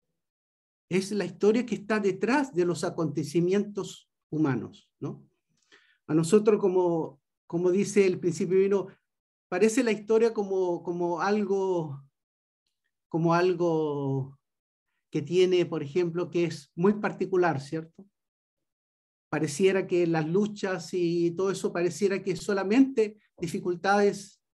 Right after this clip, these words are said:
horizontales solamente, ¿no? Entre hombre, de la idea de una persona con otra,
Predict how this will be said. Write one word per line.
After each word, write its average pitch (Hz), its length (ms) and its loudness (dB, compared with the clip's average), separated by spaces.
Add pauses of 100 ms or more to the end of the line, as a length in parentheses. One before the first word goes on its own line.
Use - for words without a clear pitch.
(1120)
horizontales 160 760 0
solamente, 127 600 -6
¿no? 185 220 -8
Entre 151 260 -6
hombre, 180 600 -2
de 147 180 -4
la 156 100 0
idea 175 280 2
de 175 80 2
una 208 240 0
persona 185 500 -6
con 180 140 -4
otra, 170 460 -4